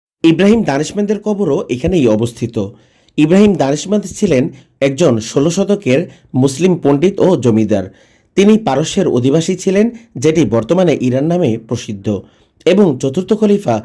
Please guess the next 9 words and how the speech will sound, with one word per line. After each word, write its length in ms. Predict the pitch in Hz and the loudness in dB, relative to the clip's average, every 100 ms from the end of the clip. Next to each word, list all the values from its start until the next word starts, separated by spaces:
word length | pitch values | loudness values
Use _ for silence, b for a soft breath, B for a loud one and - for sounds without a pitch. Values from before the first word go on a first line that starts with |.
| B B B | B B B
হযরত 340 | 139 190 185 - | -2 0 -2 -2
আলী 260 | 127 135 185 180 | -2 2 2 2
রাদিয়াল্লাহু 540 | 165 165 180 180 180 | -2 2 2 2 0
তাআলা 240 | 180 185 185 | 0 -2 0
আনহুর 280 | 185 143 165 | 0 0 -2
বংশধর 460 | 127 117 120 107 104 | -2 -4 -2 -4 -4
ছিলেন। 300 | - 110 98 95 - _ _ _ _ _ _ _ _ _ _ _ _ - | -6 -8 -6 -8 -14 _ _ _ _ _ _ _ _ _ _ _ _ -4
তাকে 280 | 160 165 226 | -2 2 2
মালিকুল 520 | 170 139 147 185 208 | 2 0 -2 0 0